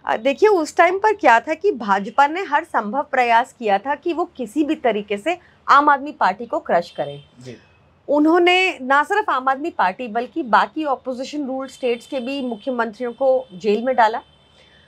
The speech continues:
Speaker 1: आम आदमी पार्टी को उन्होंने सीबीआई, ईडी द्वारा क्रश करने की कोशिश की। आम आदमी पार्टी के खिलाफ उन्होंने वोट चोरी, भाजपा ने वोट
Speaker 2: हम्म।
Speaker 1: चोरी की प्र-, प्रयास किया जो पकड़ा गया। आम आदमी पार्टी के नेताओं को जेल में डाला।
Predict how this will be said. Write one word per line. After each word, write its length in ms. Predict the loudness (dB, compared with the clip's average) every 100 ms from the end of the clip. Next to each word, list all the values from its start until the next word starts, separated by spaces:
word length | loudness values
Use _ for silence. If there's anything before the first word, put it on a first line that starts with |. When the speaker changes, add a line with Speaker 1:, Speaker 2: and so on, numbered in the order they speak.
| _ _ 0
Speaker 1:
आम 240 | 4 6 4
आदमी 260 | 4 4
पार्टी 380 | 6 4 4 2
को 240 | 2 2
उन्होंने 520 | 2 2 2 0 -2 -10
सीबीआई, 840 | -20 -8 -6 -4 4 6 6 4 -2 -10
ईडी 320 | -6 -2 0
द्वारा 280 | 2 2 2
क्रश 360 | -4 -6 -6
करने 300 | -8 -6 -6
की 140 | -6 -10
कोशिश 480 | -4 -4 -2 -8 -10
की। 200 | -10 -12 _ _ _ 0
आम 200 | 2 4
आदमी 260 | 2 0 -2
पार्टी 420 | 2 2 0 -6
के 140 | -10
खिलाफ 460 | -10 -2 2 2 0 -8
उन्होंने 540 | -6 -4 -4 -4 -6 -8
वोट 360 | -2 2 0
चोरी, 280 | 0 -4 -4
भाजपा 460 | -4 -6 -6 -4 -4
ने 100 | -2
वोट 240 | 0 -2
Speaker 2:
हम्म। 80 | -2
Speaker 1:
चोरी 260 | -2 -2 -4
की 120 | -6
प्र-, 220 | -2 -2
प्रयास 460 | -2 2 4 2 0
किया 180 | -2
जो 180 | 0 -2
पकड़ा 360 | -4 -2 0 2
गया। 280 | 2 0 -2 _ _ _ -20 _ 0
आम 220 | 2 2
आदमी 240 | 0 -4
पार्टी 400 | 2 2 2 -4
के 300 | -8 -8 -6
नेताओं 480 | -4 -4 0 2 0
को 160 | -4 -6
जेल 260 | -6 -6
में 180 | -6 -2
डाला। 280 | -2 -2